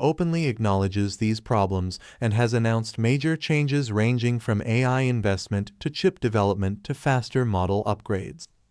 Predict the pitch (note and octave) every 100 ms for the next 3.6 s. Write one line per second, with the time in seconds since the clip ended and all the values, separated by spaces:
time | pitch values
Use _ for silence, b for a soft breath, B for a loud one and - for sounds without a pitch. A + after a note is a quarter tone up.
0 | _ - G#2+ G#2+ C3+ D3 G2+ F#2 F2+ -
1 | - - B2+ D#3 D#3+ D#3 - D#3 C3+ G#2+
2 | G2+ G2 A#2+ G#2+ G#2+ B2+ C#3+ D3 C#3+ A#2
3 | A#2+ B2 A2+ - F#2+ -